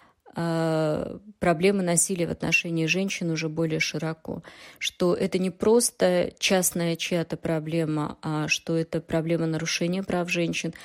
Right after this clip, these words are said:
что государство несёт ответственность за бездействие, то есть за то, что, э,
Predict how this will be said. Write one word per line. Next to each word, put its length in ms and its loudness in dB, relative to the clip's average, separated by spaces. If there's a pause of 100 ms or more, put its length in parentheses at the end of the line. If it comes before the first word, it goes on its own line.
(200)
что 220 0
государство 640 0
несёт 500 4
ответственность 1000 0 (480)
за 340 0
бездействие, 840 2
то 180 -4
есть 400 -4
за 200 2
то, 280 2
что, 800 0 (600)
э, 540 0